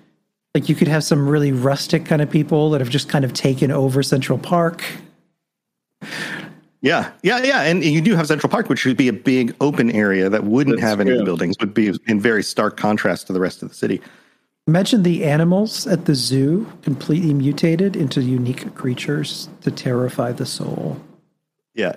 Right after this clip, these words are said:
Speaker 2: and having overrun the park
Speaker 1: Yes.
Speaker 2: in, in very contrast to the, to the buildings and the remnants of the buildings.
Speaker 1: If you have,
Speaker 2: And
Speaker 1: like,
Speaker 2: then
Speaker 1: a
Speaker 2: the
Speaker 1: hunter
Speaker 2: underground.
Speaker 1: faction there, that would be kinda cool.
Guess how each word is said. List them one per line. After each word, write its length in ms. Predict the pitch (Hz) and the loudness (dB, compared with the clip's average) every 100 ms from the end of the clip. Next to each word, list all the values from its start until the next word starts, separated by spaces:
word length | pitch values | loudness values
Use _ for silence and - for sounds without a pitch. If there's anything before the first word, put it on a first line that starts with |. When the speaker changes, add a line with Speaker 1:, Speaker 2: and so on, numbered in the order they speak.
| - | -2
Speaker 2:
and 220 | 151 143 | 0 0
having 360 | 120 139 120 117 | 0 0 2 2
overrun 440 | 110 113 107 104 | 2 2 2 2
the 60 | 92 | -2
park 500 | - 110 92 - - _ - | -2 -2 -2 -8 -20 _ -2
Speaker 1:
Yes. 360 | 139 107 101 | 0 0 -2
Speaker 2:
in, 60 | 107 101 | 0 0
in 40 | |
very 300 | 104 107 95 | 2 2 0
contrast 720 | - - 113 107 104 92 - | -6 -4 -2 0 0 -4 -2
to 80 | 110 | -4
the, 120 | 92 - - | -2 -6 -4
to 80 | |
the 100 | 95 | -2
buildings 440 | 90 98 92 85 90 | 0 0 0 -2 -4
and 80 | 90 | -2
the 40 | |
remnants 300 | 90 92 87 | -2 -2 -2
of 60 | 92 | -2
the 40 | |
buildings. 380 | 87 95 92 92 - - | 0 0 -2 -6 -12 -6
Speaker 1:
If 120 | - - | -2 2
you 60 | |
have, 80 | 160 | 2
Speaker 2:
And 40 | 120 | 4
Speaker 1:
like, 40 | |
Speaker 2:
then 80 | 110 | 2
Speaker 1:
a 40 | |
Speaker 2:
the 60 | 196 | 2
Speaker 1:
hunter 200 | 170 196 | 2 2
Speaker 2:
underground. 160 | 175 175 | 2 0
Speaker 1:
faction 340 | 175 - 185 | 0 0 2
there, 160 | 185 202 | 2 0
that 120 | 147 | -2
would 100 | 147 | -2
be 80 | - | -4
kinda 200 | - - | -4 -6
cool. 220 | - - | -8 -10